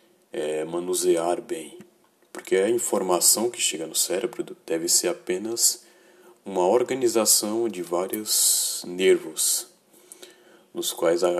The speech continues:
acabam nos distraindo, acabam nos, nos deixando pra baixo.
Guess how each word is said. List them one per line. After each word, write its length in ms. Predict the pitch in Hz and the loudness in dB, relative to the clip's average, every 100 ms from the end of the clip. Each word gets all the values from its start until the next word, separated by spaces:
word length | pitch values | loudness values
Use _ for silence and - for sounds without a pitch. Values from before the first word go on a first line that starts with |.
| - | -2
acabam 880 | 87 - - - - - 80 78 - - | -6 -4 2 2 2 -2 -4 -6 -14 -8
nos 160 | 92 - | -6 -4
distraindo, 880 | 117 - - 113 110 113 110 107 87 | 0 0 0 -4 -4 -6 -8 -6 -6
acabam 480 | - 85 82 82 85 | -4 0 0 -2 -8
nos, 720 | 82 80 78 - - - _ _ - - _ _ _ _ _ | -8 -6 -4 -2 -2 -4 _ _ -20 -20 _ _ _ _ _
nos 1400 | - 165 165 160 160 156 - - - - - - - - - _ _ _ _ _ - | -12 -8 -6 -4 -6 -6 -6 -8 -6 -6 -4 -6 -10 -14 -20 _ _ _ _ _ -6
deixando 320 | 165 - 123 | -4 -4 -4
pra 160 | - 98 | -6 -4
baixo. 520 | 107 110 107 - | -4 -4 -6 -8